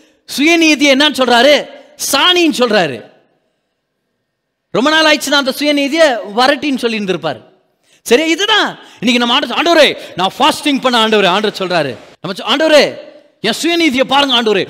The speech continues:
உங்களுக்காக இவ்வளோ நேரம், இவ்வளோ நாள் ஃபாஸ்டிங் பண்ணேன், உங்களுக்காக இவ்வளோ ஹவர் பைபிள் படிச்சேன், உங்களுக்காக." இப்ப பாரு, அதெல்லாம் நல்லது, ஆனா கண்கள் அது மேல வந்துருச்சுன்னா அது கெட்டது. ஞாபகம் வச்சுங்க, சரியா? So, "நான் இவ்வளோ நல்லது செஞ்ச ஆண்டவரே, பாருங்க ஆண்டவரே." ஆண்டவர் சொல்றாரு, "ஆ, ஆ, ஆ, ஆ, சாணி,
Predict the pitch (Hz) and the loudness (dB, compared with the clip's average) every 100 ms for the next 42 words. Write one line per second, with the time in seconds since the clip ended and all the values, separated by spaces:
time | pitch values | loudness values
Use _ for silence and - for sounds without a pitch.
0 | - 220 285 285 269 294 302 285 277 226 | -4 -2 0 2 2 2 4 2 0 -2
1 | 233 302 294 285 269 269 262 226 220 180 | 0 2 2 0 -4 -6 -6 -4 -4 -4
2 | - 196 254 285 262 269 277 262 277 - | -6 -6 -2 0 0 2 4 4 4 2
3 | 269 269 247 247 202 - 175 262 285 294 | 0 0 -4 -4 -4 -6 -4 -2 0 0
4 | 269 233 170 254 214 220 277 233 254 277 | 2 0 0 0 2 2 2 2 2 2
5 | 208 226 233 226 262 269 240 247 247 233 | 2 0 0 -2 2 2 2 0 0 0
6 | 226 254 269 190 202 202 139 - _ 175 | -4 -2 -2 -2 -2 -2 -6 -12 _ -6
7 | 202 190 160 127 180 240 - - 226 202 | -6 -6 -8 -6 -2 -2 -4 -6 -4 -4
8 | - 185 233 254 302 262 302 330 294 285 | -4 -4 -2 2 2 4 2 2 2 0
9 | 294 294 262 185 269 359 339 320 302 277 | 0 2 2 2 0 2 2 2 4 4
10 | 202 - - 262 302 254 233 208 190 185 | 2 -4 -2 0 0 0 0 2 0 -2
11 | 180 175 165 151 - - _ 147 147 131 | -2 -2 -4 -6 -10 -20 _ -8 -8 -10
12 | 175 180 175 | -6 -4 -4